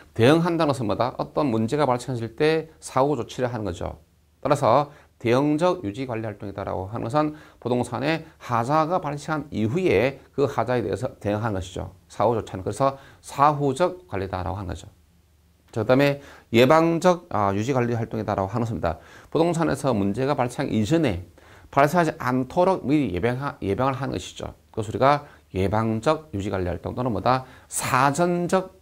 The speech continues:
유지 관리 활동이다라고 이렇게 이야기하는 거죠. 따라서 대응한다, 그다음 예방한다, 이 말이,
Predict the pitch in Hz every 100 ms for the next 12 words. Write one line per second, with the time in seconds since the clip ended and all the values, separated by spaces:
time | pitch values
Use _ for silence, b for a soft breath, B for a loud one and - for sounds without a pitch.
0 | - 104 117 123 104 104 101 95 92 107
1 | 127 - 101 85 107 92 95 92 82 87
2 | 80 _ - 131 117 92 135 147 B B
3 | B B - 98 120 156 151 156 156 160
4 | 165 165 165 - 127 117 98 107 135 143
5 | 135 98 - 160 170 - 92 104